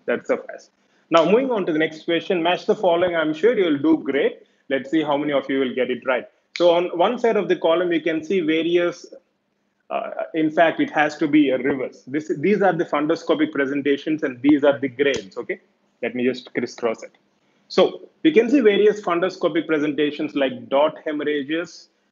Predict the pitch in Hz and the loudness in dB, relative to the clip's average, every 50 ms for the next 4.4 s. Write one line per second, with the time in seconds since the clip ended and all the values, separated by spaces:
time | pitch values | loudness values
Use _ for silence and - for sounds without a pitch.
0 | _ - 123 135 139 139 156 156 - - 160 147 147 143 143 143 139 135 147 160 | _ -8 -2 2 4 4 4 4 2 -2 -4 -2 0 2 2 2 2 2 0 -2
1 | 160 - - - - 160 151 156 160 185 180 175 170 165 156 151 156 - - 156 | -2 -4 -10 -4 2 2 2 4 2 0 0 2 2 4 2 2 0 -2 -2 0
2 | 151 151 151 156 147 - - - - 156 147 151 151 165 156 143 143 143 143 139 | 2 2 2 2 0 -4 -8 -4 0 0 2 2 2 0 0 2 2 2 2 2
3 | 139 143 147 147 143 - _ _ _ _ _ - 131 135 143 139 151 147 143 139 | 2 0 -2 -6 -8 -14 _ _ _ _ _ -4 -2 0 2 2 2 0 0 -2
4 | 135 131 - 139 135 143 - | -4 -4 -4 -4 -4 -6 -8